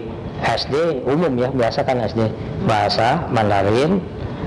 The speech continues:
eh, berhitung, eh, ilmu pengetahuan alam. Nah, ini perlu dicatat, ilmu pengetahuan alam di sekolah Tionghoa pada waktu itu textbooknya satu, tapi mencakup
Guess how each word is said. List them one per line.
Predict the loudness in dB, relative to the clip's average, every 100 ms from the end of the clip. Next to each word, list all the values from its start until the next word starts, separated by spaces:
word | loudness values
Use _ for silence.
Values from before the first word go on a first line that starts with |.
| -4 0
eh, | 2 2
berhitung, | 2 2 2 2 2 2 0 -4 -10 -10 -10 -8 0
eh, | 2 4 2 0 -2 -4 -2
ilmu | 0 0 0
pengetahuan | 0 0 0 0 0
alam. | 0 0 0 -2 -6 -10 -12 -10 -8 -6 -6 -4 -2 0 0
Nah, | 2 2
ini |
perlu | 0 2 2
dicatat, | 0 0 0 0 0
ilmu | 0 2
pengetahuan | 2 0 0 2
alam | 2 2 0 0 -2 -2 0
di | 2 2
sekolah | 2 2 2
Tionghoa | 2 0 2 0 0
pada | 0 2
waktu | 2 0 0 0
itu | 0 -2 -2 -10 -10 -8 -2
textbooknya | -2 0 -2 0 0 2 2
satu, | 2 2 2 2 2 -4 -10 -2
tapi | 0 2
mencakup | 4 4 4 0 2 0